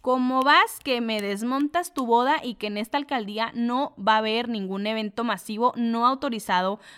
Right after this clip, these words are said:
no tenían permiso y le valió gorro?". Aparte, la Ninel Conde se iba a casar en el Museo de la Bola. <laughs> O sea, yo no lo conozco, güey. Quiero ir a la Ciudad de México a ver el Museo de la Bola pa entenderte, entenderte, Ninel.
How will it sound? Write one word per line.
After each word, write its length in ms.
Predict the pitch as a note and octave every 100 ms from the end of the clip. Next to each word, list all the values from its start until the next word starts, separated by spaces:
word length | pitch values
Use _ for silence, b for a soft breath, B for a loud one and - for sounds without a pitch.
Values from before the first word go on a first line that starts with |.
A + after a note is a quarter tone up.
| B
no 200 | A3+ B3
tenían 260 | C4+ C4+
permiso 480 | C4 C4 B3 A3+ A#3+
y 120 | - A#3
le 140 | G3+
valió 280 | F3 F3+ G3+
gorro?". 320 | B3 A3+ F#3
Aparte, 360 | F#3+ F#3+ G#3 B3+
la 120 | D#4+
Ninel 280 | D4+ G#3+ F3+
Conde 260 | G3+ G3 G3+
se 120 | G#3
iba 100 | G3
a 60 |
casar 260 | G#3 A3 F3+
en 60 | F#3
el 140 | A3
Museo 300 | G#3+ F3+ F3
de 60 | F#3
la 120 | G#3+
Bola. 420 | F#3 F3 E3+ E3+ _
<laughs> 200 | B B B D#4+
O 100 | C4+
sea, 140 | C4
yo 140 | C4 B3+
no 100 | C#4
lo 160 | E4
conozco, 680 | D#4+ C4+ B3 C4+ - C4 A#3+
güey. 220 | A#3+ A#3+ - _
Quiero 300 | A#3+ A#3 C4+
ir 100 | C#4+
a 60 | D4+
la 140 | F#4
Ciudad 240 | C4+ A3
de 80 | A#3
México 520 | B3 A#3 B3+ A#3+ B3+
a 100 | A3+
ver 140 | G#3 G3+
el 120 | A#3
Museo 260 | B3+ A#3+ F#3+
de 100 | G#3
la 120 | A#3
Bola 340 | F#3 F#3+ G3+
pa 320 | B3 G#3+ G3+
entenderte, 880 | G3 G#3 A#3 A3+ A3 A3 B3 A#3 - -
entenderte, 720 | B3+ C#4 C#4 C#4+ D#4 - D#4
Ninel. 420 | D4 C#4 B3 A3